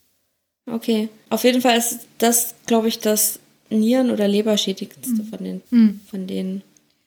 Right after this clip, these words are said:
Speaker 2: Ja, es
Speaker 1: Also, ich meine, die haben ja alle irgendwie noch Side-Effects. Also,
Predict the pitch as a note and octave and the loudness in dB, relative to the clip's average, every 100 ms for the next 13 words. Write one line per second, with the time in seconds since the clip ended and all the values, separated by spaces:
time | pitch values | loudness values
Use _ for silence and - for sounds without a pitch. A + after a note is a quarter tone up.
0 | _ _ B3 A3+ A3+ - - _ _ _ | _ _ 4 4 4 0 -2 _ _ _
1 | - G#3 A3 G3 - - - A3 B3 A#3+ | -10 -6 -2 -2 -4 -2 2 6 6 6
2 | B3 B3 A3+ - B3 C#4+ C4+ C4 A#3+ A#3 | 6 6 4 4 6 6 6 6 6 6
3 | B3 A#3+ C4 - C#4 C#4 - A3 A3 G#3+ | 4 2 0 -2 -4 -4 -2 -2 0 -4
4 | G#3 | -4